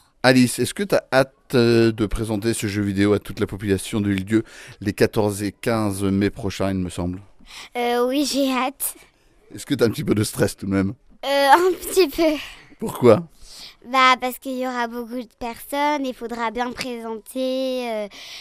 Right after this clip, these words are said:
Speaker 2: faudra bien dire, euh, après, euh,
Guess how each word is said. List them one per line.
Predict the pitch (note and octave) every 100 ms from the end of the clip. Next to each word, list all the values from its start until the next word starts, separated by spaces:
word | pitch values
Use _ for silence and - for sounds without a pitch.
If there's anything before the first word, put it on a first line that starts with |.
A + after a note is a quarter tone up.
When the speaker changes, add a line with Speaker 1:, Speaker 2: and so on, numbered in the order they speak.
| - -
Speaker 2:
faudra | B3 B3 B3+
bien | A#3 B3+
dire, | B3+ B3+ D4+
euh, | C#4 B3 A3+ A3 G#3+ G#3+ G3+ G3 F#3+
après, | G3 - A#3 A#3 A#3
euh, | G#3 G3 G3+